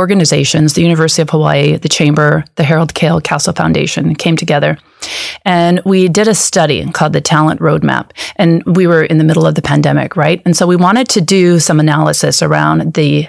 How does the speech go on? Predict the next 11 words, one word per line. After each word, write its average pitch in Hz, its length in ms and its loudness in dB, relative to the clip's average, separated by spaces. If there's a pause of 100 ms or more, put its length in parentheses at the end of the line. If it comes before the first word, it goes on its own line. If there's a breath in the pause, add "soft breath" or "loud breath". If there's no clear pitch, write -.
sectors - 540 -2
that 160 160 0
Hawaii 170 280 0
should 143 380 -2
double 165 240 2
down 147 300 0
on. 139 240 -2 (240 loud breath)
What 202 140 2
were 226 100 2
the 185 220 0
recession-resilient, 160 1400 0